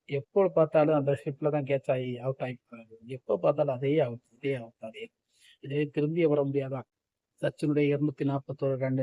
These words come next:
ஞாபகம் வச்சிருக்கணும். அந்த ரன்னை ஞாபகப்படுத்தி நல்ல ஒரு இன்னிங்ஸை கொடுத்தாதான் இந்த விராட் கோலியால இனி ஃபார்ம்ல வர முடியுமான்னு தான் என்னுடைய அபிப்பிராயம்.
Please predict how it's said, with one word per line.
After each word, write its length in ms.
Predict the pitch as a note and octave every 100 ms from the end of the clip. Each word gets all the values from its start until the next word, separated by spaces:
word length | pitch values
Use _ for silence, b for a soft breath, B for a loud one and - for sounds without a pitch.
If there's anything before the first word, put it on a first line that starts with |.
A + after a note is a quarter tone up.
| B2
ஞாபகம் 320 | C3 C3 B2+
வச்சிருக்கணும். 440 | B2 - - A#2+ _ _ _ _ -
அந்த 160 | C3 C3
ரன்னை 260 | C3 C#3 C#3+
ஞாபகப்படுத்தி 680 | C3+ C#3+ C#3+ C3+ C#3+ - C#3+ B2 b b -
நல்ல 280 | C3 C#3+ D3
ஒரு 120 | C#3
இன்னிங்ஸை 380 | C3+ C#3+ C#3+ C#3+
கொடுத்தாதான் 600 | C3 C3+ - C3+ C#3+ C3+ - _ _ _ D3
இந்த 220 | A#2+ A#2+
விராட் 280 | B2 C#3+ C#3
கோலியால 380 | - C#3 C3+ C3
இனி 160 | C3 B2+
ஃபார்ம்ல 320 | - C#3+ C#3+ C3
வர 160 | C3
முடியுமான்னு 480 | C3 B2+ B2+ B2+ A#2+
தான் 160 | C3 B2+
என்னுடைய 320 | C3 B2+ A#2+ A2+ _
அபிப்பிராயம். 560 | - B2+ - B2+ -